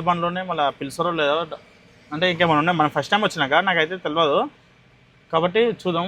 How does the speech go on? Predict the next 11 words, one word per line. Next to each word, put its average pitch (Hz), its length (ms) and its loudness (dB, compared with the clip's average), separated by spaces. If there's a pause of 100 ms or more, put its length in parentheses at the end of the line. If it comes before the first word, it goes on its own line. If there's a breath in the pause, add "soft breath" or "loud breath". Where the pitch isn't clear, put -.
(140)
రెండు 165 220 -4
బండ్ల 156 200 -2 (180)
ముంగడైతే 185 420 0
రెండు 180 180 0
పేపర్లు 165 380 0
ఉండే, 143 160 -2 (400)
అంటే 156 120 0 (100)
నేనైతే 156 340 0 (280)
ఆ 151 120 -6
పేపర్లు 165 320 2
చూసుకున్నా, 143 280 -6